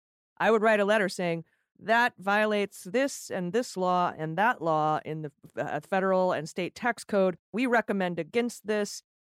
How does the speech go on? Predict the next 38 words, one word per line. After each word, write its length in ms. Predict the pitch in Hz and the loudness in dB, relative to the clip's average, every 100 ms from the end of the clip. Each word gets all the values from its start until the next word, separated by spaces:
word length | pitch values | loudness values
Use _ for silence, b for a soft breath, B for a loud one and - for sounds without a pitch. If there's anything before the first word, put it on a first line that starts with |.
| - | -2
By 160 | 180 | 0
signing 420 | 190 214 202 202 202 | 0 2 2 2 0
this, 260 | 202 - | -2 -4
we 140 | - 226 | -6 0
waive 360 | 214 202 175 85 - _ - | 2 2 0 -6 -14 _ -18
liability 720 | - 180 190 190 185 185 180 175 | -4 2 2 4 2 2 0 -2
for 280 | - 165 | -4 -4
this 220 | 151 180 - | -2 -4 -6
decision," 600 | 165 - 175 165 165 151 | -8 -4 -4 -2 -2 0
something 540 | 277 277 247 226 208 | -2 0 0 0 0
to 120 | 180 | -2
that 220 | 165 180 156 | 2 2 2
effect, 480 | - 262 139 - | 0 0 0 -4
you 100 | 190 | -8
know, 160 | 156 110 | -6 -6
to, 300 | - 165 143 | -6 -4 -6
to 200 | - 170 | -8 -8
waive 240 | 165 185 196 | -4 -2 0
your 100 | 170 | 0
liability, 540 | 170 160 202 247 - | 0 0 -2 -4 -4
limit 240 | 156 180 | -4 -4
your 80 | 165 | -2
liability 480 | 170 160 170 220 196 | 0 0 2 0 0
for 240 | - 156 - _ _ _ | -2 -8 -8 _ _ _
filing 320 | 208 185 185 170 | 0 2 2 0
those 140 | 165 | -2
fraudulent 500 | - 170 165 165 117 | 0 0 0 -4 -8
tax 340 | - 370 - | -6 -6 -6
returns. 380 | 147 - 147 165 | -10 -6 -4 -4
And 100 | 175 | -2
that's 200 | 190 233 | -2 0
why 140 | 277 175 | 2 2
I 40 | |
think 160 | 165 165 | 0 -6
Mazars 440 | 165 170 240 233 | -4 0 0 0
was 140 | 175 | -4
so 180 | - 165 | -4 -4
happy 460 | 165 226 - 180 | 0 0 0 -2